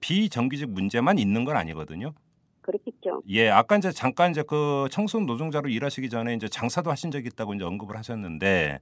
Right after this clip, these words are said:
Speaker 2: 예.
Speaker 1: 중소자영업자 문제도 있고 농민 문제도 있고 많이 있습니다.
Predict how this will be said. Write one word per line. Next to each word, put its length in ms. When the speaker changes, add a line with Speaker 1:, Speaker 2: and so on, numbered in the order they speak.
Speaker 2:
예. 260
Speaker 1:
중소자영업자 880
문제도 440
있고 880
농민 360
문제도 440
있고 560
많이 300
있습니다. 560